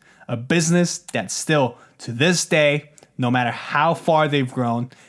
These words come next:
and no matter how many people they keep bringing into their company, still follows the same principles,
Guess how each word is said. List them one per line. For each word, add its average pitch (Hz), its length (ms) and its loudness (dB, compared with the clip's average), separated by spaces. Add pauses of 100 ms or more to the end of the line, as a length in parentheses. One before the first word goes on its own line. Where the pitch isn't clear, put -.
(140)
and 120 80 -6
no 120 100 0
matter 123 160 2
how 165 320 0
many 190 260 4
people 143 300 0
they 135 100 2
keep 131 280 -4
bringing 127 260 0
into 117 160 -4
their 117 140 -4
company, 127 440 -6
still 156 440 -2
follows 135 580 0
the 123 100 -12
same 170 300 -2
principles, 131 680 -4